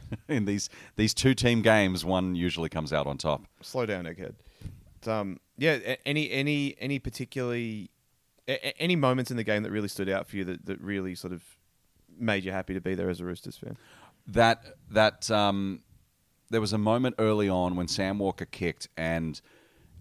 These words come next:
Speaker 1: it was taken by Reece Walsh, and Victor Radley just timed his run so perfectly that within about half a second
Speaker 2: Mm.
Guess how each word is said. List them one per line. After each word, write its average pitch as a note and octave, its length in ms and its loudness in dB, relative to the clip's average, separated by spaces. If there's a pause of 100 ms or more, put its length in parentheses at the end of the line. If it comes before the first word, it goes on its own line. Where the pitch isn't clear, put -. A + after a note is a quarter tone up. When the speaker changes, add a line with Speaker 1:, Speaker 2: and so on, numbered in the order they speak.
(100)
Speaker 1:
it F#2+ 80 -4
was E2+ 120 -6
taken G#2 280 0
by F#2 100 4
Reece F2+ 300 0
Walsh, F2 340 0
and F2 100 -6
Victor F#2+ 240 0
Radley E2+ 300 2
just D2+ 200 -4
timed F2+ 300 -2
his D#2+ 180 -4
run E2 220 0
so G#2 520 4
perfectly F2 600 0
that D2+ 160 -2
within E2+ 200 -2
about D2+ 200 0
half F#2+ 400 -4
a F#2 60 -6
second F#2 600 -2
Speaker 2:
Mm. E2+ 60 -8